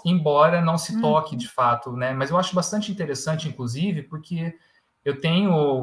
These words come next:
Speaker 1: um pouco uma convicção, assim, de que, meio baseado nas coisas que o Gilberto Mendes falava também, que a música teatro dele
Speaker 2: Sim.
Speaker 1: era feita pra músicos,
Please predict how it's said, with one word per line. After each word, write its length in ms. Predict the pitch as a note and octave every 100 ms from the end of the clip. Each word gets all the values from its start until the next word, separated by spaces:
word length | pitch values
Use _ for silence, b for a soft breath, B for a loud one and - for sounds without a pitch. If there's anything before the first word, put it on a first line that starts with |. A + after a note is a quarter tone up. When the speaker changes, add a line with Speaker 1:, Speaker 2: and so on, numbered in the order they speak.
| C3
Speaker 1:
um 180 | C3 B2
pouco 200 | C#3+ D#3
uma 120 | C3+
convicção, 480 | D3 C#3 C3 - D3
assim, 220 | C#3 D#3
de 120 | C#3
que, 440 | - D3+ D3 C3+ - -
meio 240 | A2 D#3+
baseado 320 | G3 F#3+ F#3 F3
nas 160 | F3+
coisas 180 | - E3+
que 80 | -
o 20 |
Gilberto 380 | E3 D#3+ D3+ D3+
Mendes 240 | C#3+ C#3+
falava 400 | - D#3 C3+ C3+
também, 300 | - A#2+ G#2+
que 80 | G#2
a 40 | D#3
música 340 | E3+ G#3 -
teatro 420 | - C#3 A#2+ A#2
dele 400 | A#2 C3 E3+ A#2+ -
Speaker 2:
Sim. 160 | - A3
Speaker 1:
era 180 | F3 F#3+
feita 280 | - E3
pra 180 | D3+ F3+
músicos, 840 | E3+ C#3+ C3+ A2+ - G#2 - -